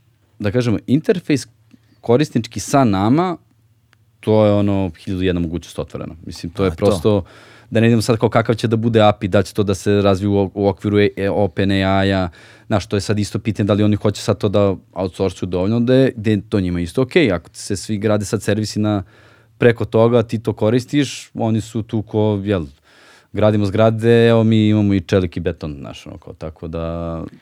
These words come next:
Speaker 2: Jer
Speaker 1: i
Speaker 2: ti možeš
Speaker 1: okej, to
Speaker 2: zaista, i
Speaker 1: modalitet.
Speaker 2: posmatrao sam te primere, video sam ih, ono, mislim, s-, i, ovaj, gde u-,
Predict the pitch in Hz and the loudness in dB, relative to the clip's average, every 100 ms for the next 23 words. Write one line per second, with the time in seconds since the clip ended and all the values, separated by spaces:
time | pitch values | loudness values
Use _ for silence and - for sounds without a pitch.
0 | _ - 127 151 160 143 175 110 123 127 | _ -6 -2 0 2 2 2 2 4 4
1 | 107 104 98 90 107 - 110 - 151 - | 4 2 2 0 -2 0 -2 0 -2 -2
2 | 127 139 120 120 127 107 82 101 117 101 | -4 -4 -2 0 0 -2 -2 -2 0 0
3 | 90 80 87 90 107 110 101 90 101 98 | -4 -6 -8 -6 -4 -4 -6 -8 -8 -8
4 | 58 62 87 82 101 95 92 90 - _ | -10 -16 -12 -8 -4 -2 -4 -6 -16 _
5 | _ _ _ _ _ - 101 98 92 - | _ _ _ _ _ -6 -2 0 -2 -6
6 | _ _ - 123 | _ _ -4 -4